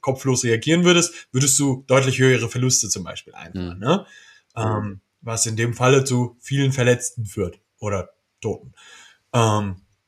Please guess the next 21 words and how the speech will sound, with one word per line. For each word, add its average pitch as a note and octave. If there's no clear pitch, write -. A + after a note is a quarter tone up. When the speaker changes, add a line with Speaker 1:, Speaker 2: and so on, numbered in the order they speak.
Speaker 1:
und C3+
genau C3+
das D3
gleiche D3
Spiel C#3+
kannst C3+
du C#3+
ja A#2+
dann B2
in, A2+
in G#2
die G2
Real-Life-Situation B2
dann C3
da C3
so B2
ein -
bisschen C3
mit A#2
reinbringen. C#3
Ähm, A#2